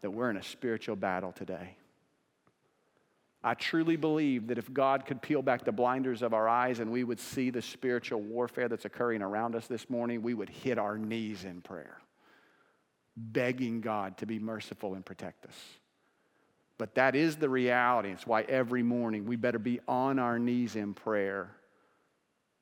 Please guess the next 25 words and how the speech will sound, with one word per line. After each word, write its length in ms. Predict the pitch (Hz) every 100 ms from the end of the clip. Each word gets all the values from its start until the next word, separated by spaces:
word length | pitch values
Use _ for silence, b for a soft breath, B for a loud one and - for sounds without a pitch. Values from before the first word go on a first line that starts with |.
| _ _ 127
What 140 | 139
do 60 | 147
you 100 | 135
do? 480 | 123 135 139 139 123
Really 280 | 131 131
simply, 480 | 120 139 135 139 135
you 160 | 131 120
better 180 | 131 120
stay 280 | - 131
in 80 | 123
the 60 | 104
Word. 400 | 104 117 107 98
You 60 |
better 220 | 98 113 110
stay 240 | - 107
close 320 | - 110 110
to 100 | -
God. 420 | 113 110 104 98 98 B B
You 80 | 120
know 60 | 117
how 120 | 127
the 80 | 110
sheep 320 | - 139 135
protect 340 | 120 123 123
themselves? 640 | 131 117 135 127 135 131